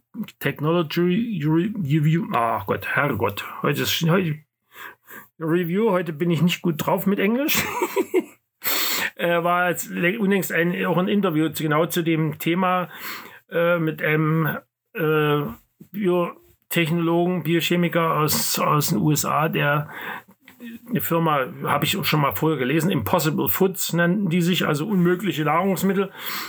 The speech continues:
die, äh, versuchen eben tatsächlich auch im Moment sich erstmal an, am, am, am Rinderhack,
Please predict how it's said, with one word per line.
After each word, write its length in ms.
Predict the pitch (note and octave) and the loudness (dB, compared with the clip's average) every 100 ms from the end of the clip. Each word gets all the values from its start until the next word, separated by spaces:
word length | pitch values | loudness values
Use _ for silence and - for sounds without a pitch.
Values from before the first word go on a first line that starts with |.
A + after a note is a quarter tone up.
| - - _ D#3+ | -12 -20 _ -2
die, 340 | E3+ F3+ F#3 - _ - A#3+ B3 | 2 2 0 -6 _ -20 -18 -10
äh, 500 | F3 E3 E3 F3+ F3 | -2 0 2 2 0
versuchen 640 | - - - D#3 F#3+ F#3+ G3+ | -2 -4 -2 0 2 2 2
eben 180 | F3+ | 2
tatsächlich 760 | E3 E3 E3+ F3 F#3 E3 - - _ _ _ - | 2 2 2 0 2 0 -2 -6 _ _ _ -4
auch 180 | F3 | -2
im 60 | F3 | 0
Moment 360 | E3+ D#3+ F3+ - | 0 2 0 0
sich 160 | D#3+ | -2
erstmal 360 | F3 D#3 D#3+ D#3+ | -2 0 0 0
an, 240 | D3+ F3 | 0 0
am, 320 | - D3 C#3+ - | -2 0 0 0
am, 360 | C#3 C#3+ C#3+ | 0 0 0
am 560 | C#3 C3+ C3 C3 C3 C#3+ D3+ | 0 0 -2 -2 -4 -6 -2
Rinderhack, 600 | F3+ G3 F#3 A#3 - | 0 0 0 -2 -6